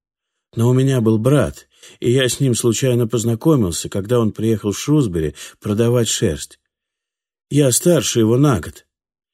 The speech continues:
Я привязался к брату. Один раз, когда он приехал, меня не было в городе. Завязалась драка, убили человека,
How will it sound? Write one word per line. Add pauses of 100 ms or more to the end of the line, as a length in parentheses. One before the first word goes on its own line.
(300)
Я
привязался
к
брату. (400)
Один
раз,
когда
он
приехал,
меня
не
было
в
городе. (600)
Завязалась
драка,
убили
человека,